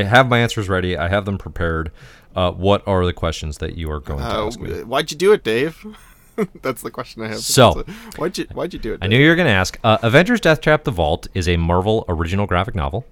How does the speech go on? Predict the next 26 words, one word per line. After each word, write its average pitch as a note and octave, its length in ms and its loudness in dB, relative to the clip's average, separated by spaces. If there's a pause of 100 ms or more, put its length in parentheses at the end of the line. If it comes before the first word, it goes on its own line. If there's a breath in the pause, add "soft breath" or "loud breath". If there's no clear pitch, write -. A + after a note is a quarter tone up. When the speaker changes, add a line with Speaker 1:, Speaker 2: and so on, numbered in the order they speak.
(140)
Speaker 1:
It E2 80 -10
was D2 100 -6
published F2 400 2
in F2 220 -6
September G2 400 0
nineteen E2+ 340 -4
ninety-one. E2+ 420 -2
We F#2 100 -4
have D2 120 -4
writer E2+ 320 0
Danny D#2 260 -2
Fingeroth, B2+ 520 -2 (100)
pencils E2+ 400 2
by D#2 160 -2
Ron D2 360 -4
Lim, D#2 300 -6 (220)
who D2+ 140 -6
I C#2 80 -6
love, C#2+ 340 -8 (340 loud breath)
inks F3+ 280 4
by G2 160 4
Jim F2 160 0
Speaker 2:
Yep. E2 60 -2
Speaker 1:
Sanders D2+ 520 -4
and E2 180 -4
Fred C#2+ 400 -8